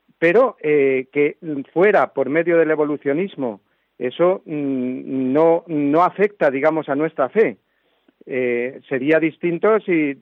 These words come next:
dijera, el que dijera, apoyado en el evolucionismo, no, pero es que el alma también vino por evolución de la materia,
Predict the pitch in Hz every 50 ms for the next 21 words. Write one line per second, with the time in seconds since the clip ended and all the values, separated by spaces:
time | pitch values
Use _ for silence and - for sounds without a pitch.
0 | _ - 160 123 156 135 - 156 147 143 139 135 135 - - 143 - - 147 135
1 | - 160 147 143 131 - 165 165 160 156 139 123 110 - - _ _ - 123 127
2 | - 139 131 147 151 143 151 147 147 139 143 139 143 139 139 - 143 139 139 139
3 | 127 - 123 127 175 196 160 151 143 151 - - 185 185 160 - 147 139 156 175
4 | 190 190 170 170 160 175 214 226 _ _ _ _ _ _ _ _ _ _ 151 143
5 | 139 131 147 160 165 156 160 170 165 160 135 - 151 147 143 131 143 135 131 123
6 | - _ 175 196 208 190 151 110 95 - _ _ _ _ _ _ _ _ _ _
7 | _ - 127 143 135 131 131 135 123 - - 180 196 185 160 139 120 101 90